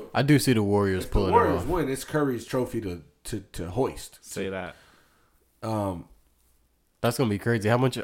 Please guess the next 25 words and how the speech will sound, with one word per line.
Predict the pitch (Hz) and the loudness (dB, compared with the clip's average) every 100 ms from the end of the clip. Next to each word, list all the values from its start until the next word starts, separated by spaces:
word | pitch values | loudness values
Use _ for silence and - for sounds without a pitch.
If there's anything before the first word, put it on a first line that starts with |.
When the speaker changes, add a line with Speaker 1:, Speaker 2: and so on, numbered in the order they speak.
| - | -4
Speaker 1:
Wait, | 117 101 | -2 0
tell | 131 120 | 2 4
me, | 104 | 2
if | 110 | 2
he | 135 | 2
does | 123 117 | 4 4
win, | 107 | 4
how | 110 | 4
much | 113 107 | 2 0
he's | 104 | 0
gonna | 104 95 | 0 2
have? | 90 - | 2 0
Four, | - - - 131 | -6 -8 0 4
Speaker 2:
Four, | 151 156 123 98 90 | 8 10 10 8 6
Speaker 1:
right? | 110 147 - | 4 4 0
Speaker 2:
four. | 127 156 - 104 50 50 - - - _ - | -4 -4 -4 -4 -4 -4 -6 -10 -16 _ -2
Speaker 1:
Talk | 87 98 104 | 4 6 6
Speaker 2:
Tim | |
Duncan | 104 101 | 4 4
Speaker 1:
about | 101 104 101 101 | 6 8 8 6
Speaker 2:
status. | 98 87 | 2 -4
Speaker 1:
it. | - - - | -12 -20 -16
Talk | - 120 123 131 | 4 8 8 6
about | 110 120 120 120 | 6 8 8 6
it. | 107 90 | 2 0